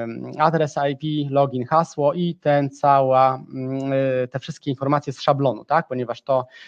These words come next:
tutaj mówiliśmy, czyli to, co tutaj, e, wspominałem, miejsce źródłowe, całe urządzenie, szyfrowanie, kompresja, harmonogram,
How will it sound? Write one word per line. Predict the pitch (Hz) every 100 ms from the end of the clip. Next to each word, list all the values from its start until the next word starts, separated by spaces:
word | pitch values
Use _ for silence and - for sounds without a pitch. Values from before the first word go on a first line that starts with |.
| -
tutaj | - 127 117
mówiliśmy, | 117 160 202 190 - 151 151 _ _ _ _ _ _ _ - - _ _ -
czyli | - 131 127
to, | 143 139
co | 139
tutaj, | 127 123 123 117 120 - -
e, | 127 123 127 123 123 120 120 120 117 123
wspominałem, | - - 147 139 131 147 143 127
miejsce | 139 135
źródłowe, | 123 131 127 131 123
całe | 139 135
urządzenie, | 131 151 151 160 151
szyfrowanie, | 139 131 - 131 135 135
kompresja, | 123 127 131 131 - 131 123
harmonogram, | 120 127 123 131 131 123 123 123